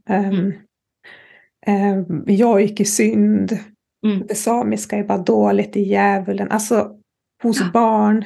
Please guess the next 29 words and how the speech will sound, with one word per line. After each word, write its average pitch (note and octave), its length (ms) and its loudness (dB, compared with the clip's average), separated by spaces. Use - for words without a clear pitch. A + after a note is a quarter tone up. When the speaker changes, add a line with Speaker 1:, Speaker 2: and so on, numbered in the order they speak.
Speaker 1:
det D#4 80 -4
är D#4 40 -8
klart A3 260 0
att G#3 120 -6
de G3+ 120 -2
blir G3 260 -4
hjärntvättade. G3 1120 -4
Speaker 2:
Ja. G#3+ 560 -6
Speaker 1:
Och B3 60 0
det D#4 60 4
är - 60 4
ju - 60 -2
fruktansvärt. C#4 920 -2
Och A3 120 2
det A3 60 -2
här C4 220 2
var, G3+ 260 0
jag A#3 200 0
vet C4+ 240 0
inte G#3 160 -2
om G3 80 -2
det F#3+ 80 -4
här G3 200 -2
var, F#3 280 -2
men G3 120 -2
det G#3 60 -10
här B3 180 -4
var A#3+ 80 -2
ju, - 240 -4